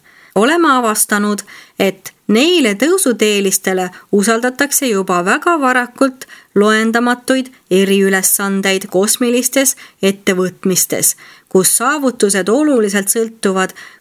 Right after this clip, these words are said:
kõhklematust usust ja ülimast usaldusest.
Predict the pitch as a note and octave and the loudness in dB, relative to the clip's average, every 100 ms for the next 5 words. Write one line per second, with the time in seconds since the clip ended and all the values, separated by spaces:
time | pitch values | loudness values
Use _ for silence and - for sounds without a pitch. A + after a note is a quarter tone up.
0 | - D4 D#4+ - A3 G3 F#3 - E3 - | 0 0 0 -2 0 0 -2 -4 -2 2
1 | D4+ D#4+ D4 - - - - F3+ F#3 A#3+ | 2 2 0 -2 -8 -20 -4 0 2 4
2 | B3+ B3 B3+ - G3 F#3+ F3+ E3+ E3 E3 | 2 2 0 0 0 0 -2 -2 -2 -2
3 | - - | -4 -6